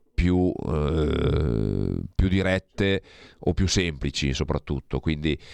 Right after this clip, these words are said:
eh, al netto di tutto l'obiettivo è quello di far terminare la guerra nel primo, nel prima, il prima possibile. Eh, il fatto che, eh, Stati Uniti e Russia in qualche modo stiano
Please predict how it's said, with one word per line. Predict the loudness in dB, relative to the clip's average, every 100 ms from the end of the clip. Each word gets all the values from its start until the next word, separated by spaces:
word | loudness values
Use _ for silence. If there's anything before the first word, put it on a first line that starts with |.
| -20 -6
eh, | -2 0 0 0 -2 -2 -4 -4 -2
al | 0 0
netto | -2 -2 -2
di | -2
tutto | -2 -2 0
l'obiettivo | 0 0 -2 -2 0 2 2 0 -2 -12 -12
è | -4 -2
quello | 0 0
di | 0
far | -2 -4
terminare | -4 -4 -2 0 0
la | 0
guerra | 0 0 0 0
nel | -2 -2
primo, | -2 -2 -4 -6 -20 _ _
nel | -4 -4
prima, | -2 -2 0 0 -2 -4 -8 -8
il | -6 0
prima | 0 0
possibile. | -2 -4 -2 0 2 0 0 -8 -20 -20 -12
Eh, | -4 0 2 0 0 0 0 0 0 0 0 0
il | 0
fatto | 0 -2 -2 -4
che, | 0 0 -2
eh, | -4 -2 0 0
Stati | -2 -2 -2
Uniti | 0 0 0 0 0 -2
e | -6 -2 0 0
Russia | -2 -2 -2 -2
in | -2
qualche | -4 -4 -2
modo | -2 -2
stiano | -4 -4 -2 -2